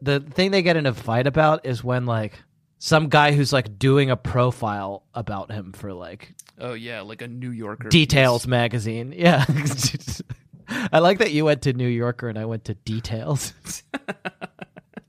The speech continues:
Speaker 1: I remember, do you remember being excited about Details? Like, I think I was probably, like, seventeen, and everyone was like,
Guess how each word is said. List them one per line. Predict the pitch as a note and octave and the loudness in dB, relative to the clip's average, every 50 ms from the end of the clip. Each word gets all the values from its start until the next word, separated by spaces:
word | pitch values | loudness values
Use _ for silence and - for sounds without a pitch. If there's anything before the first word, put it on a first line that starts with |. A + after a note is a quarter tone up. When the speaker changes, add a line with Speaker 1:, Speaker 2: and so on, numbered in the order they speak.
| F#3+ G#3+ C4 C#4+ - - G3+ - | -10 -8 -8 -8 -8 -6 -4 4
Speaker 1:
I | - F#3 B3 | 6 6 6
remember, | F4 G4+ F#4+ G4 F#4 D#4 C4 | 8 6 4 6 6 4 4
do | F3+ E3 E3 D#3+ | 4 2 0 2
you | G#3 B3+ | 2 4
remember | C4 C4 C4+ C#4+ F#4+ | 6 6 4 4 2
being | D#4 C#4 B3 A3 | 0 0 0 0
excited | G#3 G3+ D#3+ - - E3 C#3+ D3 D#3+ E3 | 0 0 -2 0 4 6 6 6 4 2
about | F#3 F3+ F3+ F3 F3+ F3+ | 2 4 4 4 2 0
Details? | G3 G3 F3+ - G3 G#3 G#3+ A3+ A3+ G#3+ - _ - - - - - - | -4 -4 0 2 4 4 4 2 -2 -4 -8 _ -20 -20 -20 -20 -12 2
Like, | - F3 F3+ E3+ - - - | 4 6 6 4 2 2 4
I | F#3 G#3+ | 4 6
think | A3+ A#3+ A#3+ | 6 6 6
I | A#3+ A#3 | 6 4
was | A3 G3 | 4 4
probably, | E3 F#3+ F#3 F3+ E3+ D#3 | 4 4 4 6 4 4
like, | D3 B2+ B2 - | 2 0 -2 -4
seventeen, | - - D#3+ D3+ C#3 D3 B2 - D3+ D#3+ D#3 C3+ A#2 | 0 4 4 4 4 2 -4 -2 -2 -2 0 -2 -4
and | A2+ A#2+ | -2 -2
everyone | B2+ A#2+ C3+ C3+ C3 B2+ | -2 0 0 -2 -2 -2
was | B2+ B2 - | -4 -4 -2
like, | C3 A#2 G#2+ G#2 - - | -4 -4 -4 -6 -10 -14